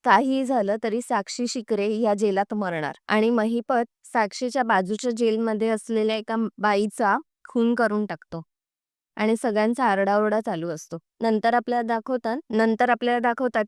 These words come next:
की सुभेदार सगळे एकत्र हॉलमध्ये बसलेले असतात. त्यांच्या गप्पा गोष्टी चाललेल्या असतात. मिसेस मैनावती म्हणतात की, "हा, ही आधी असं सगळं गोड गोड बोलायची आणि नंतर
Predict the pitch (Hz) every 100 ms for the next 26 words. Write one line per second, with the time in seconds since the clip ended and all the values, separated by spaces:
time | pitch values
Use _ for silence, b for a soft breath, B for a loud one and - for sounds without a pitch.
0 | - 240 - 240 214 220 247 247 226 220
1 | 214 226 208 233 240 202 196 214 214 196
2 | - 190 190 175 - 175 - _ _ 226
3 | 220 240 233 214 208 214 220 - 240 190
4 | 180 180 165 - 156 - - 240 254 254
5 | 247 214 220 233 240 269 247 233 196 294
6 | - 233 262 240 233 233 240 254 226 254
7 | 226 262 254 233 262 226 208 190 226 233
8 | 202 175 170 180 180 170 208 220 233 226
9 | 233